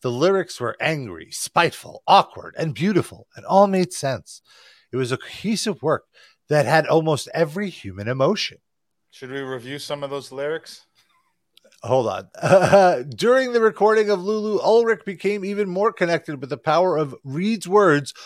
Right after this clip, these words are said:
Speaker 1: through his Tai Chi. The one thing that was so beautiful about him," Ulrich said, "he never tried to apologize or excuse all the different things that lived inside him.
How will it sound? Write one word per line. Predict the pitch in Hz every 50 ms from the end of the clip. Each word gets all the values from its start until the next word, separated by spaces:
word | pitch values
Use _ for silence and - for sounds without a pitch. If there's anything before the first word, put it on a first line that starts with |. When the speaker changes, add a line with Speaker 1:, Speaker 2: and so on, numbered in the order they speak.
| - _
Speaker 1:
through | - - 151 147 170 262 277 170
his | 117 117 - -
Tai | - - 151 147 156 143
Chi. | - - - 208 220 208 - 82 - _ _ _ _ - - - - - - _ _ _ - -
The | 117 110
one | 117 156 160
thing | - 165 135 117
that | 107 90
was | 92 90
so | - - 139 143 131
beautiful | - - 120 143 147 127 - 87 85
about | - - 87 87 85
him," | 82 82 90
Ulrich | 90 82 80 87 87 - -
said, | - 104 90 92 101 104 - - - - - - _
"he | - - 120
never | 131 156 165 190
tried | - - 180 170 165
to | - 165
apologize | 156 - 156 156 160 160 143 - 104 87 87 85 92
or | 95
excuse | 87 - - - - 135 143 147 139 117
all | - 90 123 135 147
the | 143 147
different | 120 104 139 127 - 135 117 -
things | - 131 117 98 92 80
that | 92 92
lived | 90 104 110 101
inside | 110 104 - - 120 104 110 98 -
him. | 85 82 104